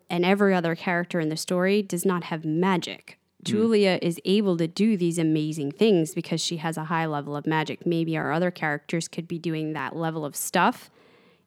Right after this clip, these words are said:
Speaker 1: It's kind of incredible they can do so much without that.
Speaker 2: Yeah.
Speaker 1: And like we said, I don't think it was just about what Margot did in this episode, in which case I would agree with you. She had this five-second conversation with Humbledrum.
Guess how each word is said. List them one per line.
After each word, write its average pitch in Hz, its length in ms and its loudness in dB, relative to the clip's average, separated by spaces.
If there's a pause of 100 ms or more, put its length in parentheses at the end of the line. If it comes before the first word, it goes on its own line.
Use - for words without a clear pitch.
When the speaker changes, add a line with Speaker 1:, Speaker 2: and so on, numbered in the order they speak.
(120)
Speaker 1:
It's 202 200 -2
kind 277 260 2
of 214 60 4
incredible 196 560 2
they 180 140 2
can 196 180 -4
do 185 140 0
so 175 220 -2
much 196 380 2
without 180 640 2
that. - 300 -8
Speaker 2:
Yeah. 131 200 0 (420)
Speaker 1:
And 190 320 4
like 190 360 0
we 247 160 0
said, 180 240 0
I 165 120 2
don't 202 440 2
think 170 340 -2
it - 60 -4
was 170 140 -2
just 165 260 -4
about 170 240 -2 (140)
what 180 280 -2
Margot 170 360 0
did 156 160 -2
in 147 100 -2
this 147 180 -4
episode, 170 480 0
in 156 100 0
which 156 200 -4
case 143 280 -6
I 165 80 0
would 151 120 -2
agree 208 280 6
with 165 200 4
you. 170 160 -4
She - 160 -4
had 160 220 -4
this 151 140 -8
five-second 143 680 -4
conversation 156 640 -4
with 139 120 -6
Humbledrum. 208 580 -2